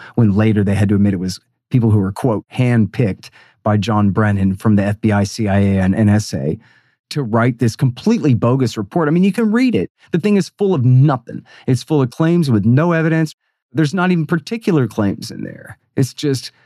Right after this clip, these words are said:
Trump people met with Russian officials or something like that. They don't even tell you anything that you can check.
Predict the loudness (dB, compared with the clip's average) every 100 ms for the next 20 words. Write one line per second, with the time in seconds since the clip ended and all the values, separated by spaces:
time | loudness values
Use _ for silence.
0 | _ _ _ _ -6 -2 -2 -4 -2 -2
1 | 0 0 2 0 -2 -4 0 0 0 0
2 | 0 0 0 -2 -4 -8 -6 -6 -4 -2
3 | 0 0 -2 0 2 4 2 2 0 0
4 | 2 2 0 0 2 2 2 2 0 -4
5 | -6 -8 -10 -20